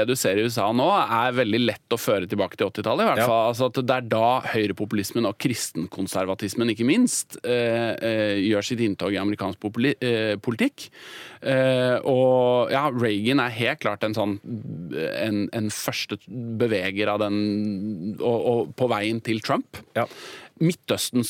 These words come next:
Speaker 1: kollaps og, og,
Speaker 2: Ja.
Speaker 1: og den militante islamismen, eh, vokser veldig fram på den tiden. Så det er mange sånne storpolitiske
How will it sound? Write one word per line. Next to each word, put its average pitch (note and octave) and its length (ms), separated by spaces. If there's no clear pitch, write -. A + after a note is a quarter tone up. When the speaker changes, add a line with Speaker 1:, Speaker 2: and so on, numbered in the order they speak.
Speaker 1:
kollaps - 640
og, A#2+ 300
og, C3 40
Speaker 2:
Ja. C3 120
Speaker 1:
og B2+ 160
den B2+ 100
militante A#2 560
islamismen, A2 840
eh, G#2+ 100
vokser G#2+ 380
veldig G#2 180
fram G2 180
på G2 120
den G2+ 180
tiden. A#2 380
Så - 100
det C#3+ 60
er - 20
mange D#3+ 320
sånne F#3 240
storpolitiske A2+ 1120